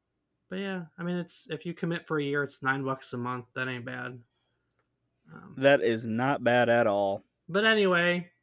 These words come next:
Speaker 1: that's enough of the now. Uh, let's go to the past. You know, we, today we're talking about Wizardry, and Wizardry along with Ultima, which we covered recently. They are the two games that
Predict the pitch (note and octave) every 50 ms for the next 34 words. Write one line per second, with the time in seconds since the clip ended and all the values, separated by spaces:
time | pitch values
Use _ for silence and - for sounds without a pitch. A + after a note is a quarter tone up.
0 | _ - E3+ F3+ F3 - F3+ F3 E3+ E3 E3 - D#3 D3+ D3 C#3+ C#3 C3+ C3+ C#3+
1 | C#3+ D3+ D#3+ D#3 - _ _ _ _ _ _ _ _ _ _ _ D3 D3 D3 C#3+
2 | D3 D3 D3 D3 D3 D3 D3 D3+ D3+ D3+ D3+ D3+ D3+ D3+ D3+ D3+ D3+ D3+ D3+ D3+
3 | D3+ D#3 D#3+ D#3+ - - - E3 D#3+ D#3 D3+ D#3 - - - D#3 E3 D#3+ D#3 D3+
4 | - - - - - - _ _ _ _ _ D#3 D3 D3 D3 C#3+ C#3+ C#3 C#3 C#3
5 | D3 D3+ D#3 D3+ D3+ D3+ D3+ D3+ D3+ C#3+ - _ _ _ _ _ _ _ _ _
6 | _ _ _ _ _ _ _ - - A3 G#3+ A3 A#3 A3+ A3+ F#3+ G#3+ G3+ F#3+ G3
7 | F#3+ F#3 E3+ D#3+ D#3 D#3 C#3 D3 C#3 C3 C#3 C#3 C#3 C#3 C#3 D3+ C#3+ _ _ _
8 | _ _ _ - D#3+ D#3 D3+ D3+ D3 C#3+ C#3 C#3 C#3 C#3+ C3+ C#3 E3+ F3+ E3+ G#3
9 | F#3+ F3 - - E3+ E3+ E3 E3 E3 D#3+ D#3 D#3 D#3 D#3 - _ _ _ _ _
10 | _ _ _ _ _ _ _ _ - D#3 D#3 D#3 D#3 D3+ D#3 D#3+ D#3+ E3 D#3+ D#3
11 | D3+ D3 C#3+ C#3+ C#3 C#3 - - - D3 C#3+ D3 - - - E3+ D#3+ D3+ D3+ D3+
12 | D3 C#3+ C3+ - D#3+ C#3+ - - - D3+ C#3 C#3 C3+ B2+ D3 C#3 C3 C3 - -
13 | C3 B2+ C3 C3 C3 C3+ C3 C3 C#3 C#3 C#3+ C#3+ C#3 C#3 C#3 C3+ C3+ C3+ C3+ B2
14 | - C#3+ C#3 B2+ - - - - G3 F#3+ E3 E3+ E3 D#3 D#3 D3+ D3+ D3+ D3+ D3+
15 | C#3+ - - - C#3 C#3 B2 -